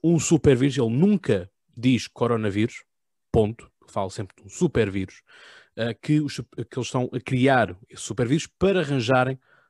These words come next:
forma também de poderem criar uma vacina para combater aquele supervírus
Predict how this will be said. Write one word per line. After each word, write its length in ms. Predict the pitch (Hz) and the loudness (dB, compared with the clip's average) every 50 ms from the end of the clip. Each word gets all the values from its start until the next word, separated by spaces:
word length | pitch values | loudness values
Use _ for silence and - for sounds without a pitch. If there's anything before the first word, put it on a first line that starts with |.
| _ | _
forma 380 | _ _ - 131 123 120 123 120 | _ _ 0 0 2 2 0 -2
também 480 | - - 127 117 110 113 113 113 127 - _ _ _ _ _ | -2 -2 -2 0 0 0 0 0 -4 -8 _ _ _ _ _
de 220 | - 104 104 113 113 | -12 -6 -4 -4 -4
poderem 460 | 107 - - 113 101 104 107 110 110 | -4 -4 -4 -2 0 0 0 0 -2
criar 260 | - - - 107 104 | -6 -6 -4 -4 -2
uma 120 | 110 110 107 | -2 -2 0
vacina 480 | 113 117 - - - 120 120 131 139 - _ _ _ _ _ _ _ | 0 -2 -2 -2 -2 -2 -2 -4 -6 -10 _ _ _ _ _ _ _
para 140 | - 110 107 | -2 -2 -2
combater 360 | - - 110 104 98 - 110 | -2 -2 -4 -2 -2 0 -2
aquele 240 | 101 - - 123 117 | -2 0 0 0 0
supervírus 760 | 104 - - - 113 - 107 95 90 101 113 110 - - - | 0 -4 -6 -4 -2 0 0 0 0 0 -2 -2 -2 -8 -14